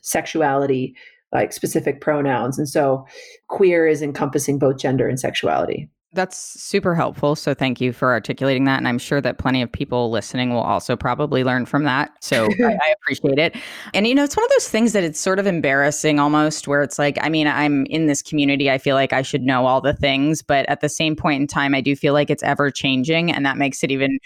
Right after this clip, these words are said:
Speaker 2: like, sort of hard to catch that moving target, especially when you're also not really embedded in it all the time. So, like, my wife and I have been together for, like, twelve years. We've been married for five and a half. So there's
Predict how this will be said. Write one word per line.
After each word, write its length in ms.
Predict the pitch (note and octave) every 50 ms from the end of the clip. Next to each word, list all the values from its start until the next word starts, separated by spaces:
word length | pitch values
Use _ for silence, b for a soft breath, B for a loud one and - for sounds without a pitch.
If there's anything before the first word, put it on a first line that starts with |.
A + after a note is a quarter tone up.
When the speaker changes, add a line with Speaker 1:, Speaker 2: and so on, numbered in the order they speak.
| B B B B B
Speaker 2:
like, 100 | F#3+ F#3
sort 200 | - - A#3 A#3
of 100 | A3 - -
hard 300 | - - E3 D#3+ E3 D#3+
to 180 | - F3 D3
catch 300 | - - - D#3+ D#3 -
that 160 | - D#3 C#3+ C#3+
moving 240 | D3 C#3+ C#3+ C#3+
target, 360 | C#3 - C#3 C#3 C#3 C3+ D#3+ D#3
especially 540 | D#3+ D#3 - - D#3+ D3+ - - F3 F#3
when 140 | F#3+ G3+ G3+
you're 120 | F3+ D#3+ -
also 440 | - C#3 C#3 C3+ - - D#3 D3+ D3+
not 320 | D3+ D3 C#3 C3 C#3 C3+ - -
really 480 | C#3+ D3+ D3 C3+ C#3+ C#3+ D3 C#3+ -
embedded 540 | - D#3 D3+ C#3 - B2+ C3 - C#3+ D3+ D#3+
in 200 | - - D3 C#3
it 140 | F3+ F#3 -
all 180 | D#3+ F3 F#3 F3+
the 140 | F3+ G3
time. 400 | G3 - - G3+ F#3+ F#3+ F#3+ G3
So, 260 | F3+ - - E3 D3 C#3+
like, 200 | C#3 C3 - -
my 120 | D3 D3
wife 280 | C#3+ C#3 C#3 C#3 - D3+
and 80 | C#3
I 20 | B2+
have 100 | B2+ -
been 120 | C3+ C3+
together 320 | C3+ - B2+ B2 B2 A#2+
for, 140 | - - B2+
like, 180 | A#2+ A#2+ - -
twelve 220 | - C#3 C3 A#2 -
years. 340 | A#2 A2 - - - - -
We've 220 | C#3+ C#3+ C3+ A#2
been 300 | - C#3 C#3 C3+ C3+ A#2+ B B B B B B B
married 520 | - D3+ D#3+ D#3 D#3 D3 D3 D3 C#3+ C3+ -
for 400 | - D3+ C#3+ C#3 C#3 C3+ C3+ C3 -
five 220 | C#3 C3+ C3+ C3
and 80 | B2+ B2+
a 60 | B2+
half. 280 | D3+ B2 G#2+ G2+ - -
So 400 | - - - D#3+ D3 D3 C#3+ - -
there's 460 | D3 E3+ E3 E3 E3 D#3 C#3+ -